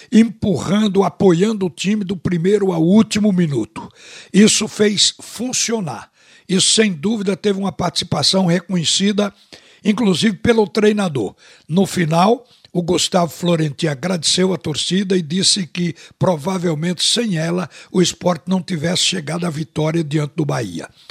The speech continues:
E eu acredito nisso. Agora, na hora do gol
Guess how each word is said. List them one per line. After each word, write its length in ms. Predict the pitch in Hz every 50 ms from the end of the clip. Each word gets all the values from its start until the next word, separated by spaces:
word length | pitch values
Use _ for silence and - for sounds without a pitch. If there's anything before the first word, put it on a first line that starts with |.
| - - - - - -
E 140 | 156 175 196
eu 160 | 202 196 190
acredito 640 | 180 - - 190 180 156 127 147 175 185 - - 190
nisso. 420 | 175 170 147 131 - - - - _ _ - - - - - -
Agora, 540 | - 196 196 190 208 202 170 123 107 - - _ _ _ _ _ _ _ _
na 260 | - 151 180 175 170
hora 280 | 185 220 269 294 277 240
do 100 | 240 226
gol 360 | 180 170 175 180 196 226